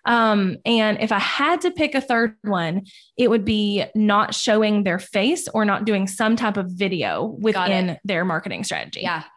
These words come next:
Speaker 2: Yeah. Love it. Well, I'm making mistake number two right now. <laughs> So
Speaker 1: <laughs>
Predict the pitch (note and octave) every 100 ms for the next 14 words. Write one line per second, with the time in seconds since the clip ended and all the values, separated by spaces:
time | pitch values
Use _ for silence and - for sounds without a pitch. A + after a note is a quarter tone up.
0 | _ _ _ - F#3+ E3 - G3+ G#3 F#3+
1 | - G#3 G3+ G3+ B3 A#3+ A#3+ A3+ G3+ G3
2 | G3 G3 G3+ F3+ F3+ F3+ G3+ F3+ E3+ E3
3 | - A3 - D4 F#4+ - -